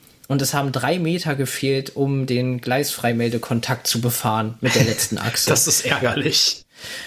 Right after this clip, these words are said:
Speaker 1: Dann hatte er hinten einen Flachwagen drauf. Ich hab mich auf seinen Flachwagen draufgestellt. Dann haben wir da komplett Hildesheim rangier-, äh,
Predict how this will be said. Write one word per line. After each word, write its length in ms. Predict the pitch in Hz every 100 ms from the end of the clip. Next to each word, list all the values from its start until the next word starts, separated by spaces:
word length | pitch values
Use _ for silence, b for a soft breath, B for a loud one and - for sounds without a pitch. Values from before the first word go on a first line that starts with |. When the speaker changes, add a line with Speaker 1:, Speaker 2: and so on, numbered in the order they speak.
| B B B
Speaker 1:
Dann 300 | 151 151 -
hatte 240 | 160 151
er 100 | 135
hinten 220 | 160 151
einen 80 | 127
Flachwagen 420 | - - 190 185
drauf. 240 | 175 180 170
Ich 80 |
hab 80 | 180
mich 140 | 156 135
auf 80 |
seinen 120 | 127 117
Flachwagen 440 | 202 - 165 165
draufgestellt. 560 | 151 151 151 - 151 147
Dann 120 | 131
haben 160 | 139
wir 80 | 135
da 180 | 127 127
komplett 360 | 131 131 160 156
Hildesheim 560 | 170 160 160 151 156
rangier-, 420 | 143 139 135 160
äh, 200 | 139 135